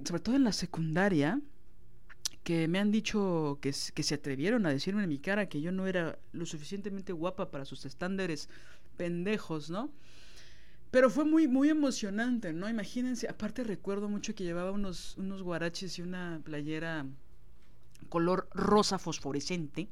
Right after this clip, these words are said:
entonces me hacía más visible, ¿no? Entre, entre toda la gente del, <laughs> porque yo soy exótica, amigas, yo, la fosforescencia era mi, era mi hit en ese momento.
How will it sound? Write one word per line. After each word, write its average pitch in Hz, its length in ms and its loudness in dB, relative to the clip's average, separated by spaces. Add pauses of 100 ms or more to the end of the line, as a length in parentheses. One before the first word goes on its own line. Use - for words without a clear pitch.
(520)
entonces 214 420 -2
me 208 100 0
hacía 233 340 2
más 226 260 2
visible, 202 540 2
¿no? 185 300 0
Entre, 165 640 -4
entre 165 240 -4
toda 180 260 -4
la 165 160 -2
gente 165 440 -6
del, 147 280 -8 (420)
<laughs> - 400 -10
porque 403 220 6
yo 392 100 10
soy 359 320 8
exótica, 202 720 6
amigas, 165 360 4
yo, 202 640 10
la 147 100 0
fosforescencia 180 600 0
era 185 160 2
mi, 170 140 -4
era 185 180 0
mi 180 100 0
hit - 260 -2
en 160 100 -2
ese 160 120 -4
momento. 151 360 -2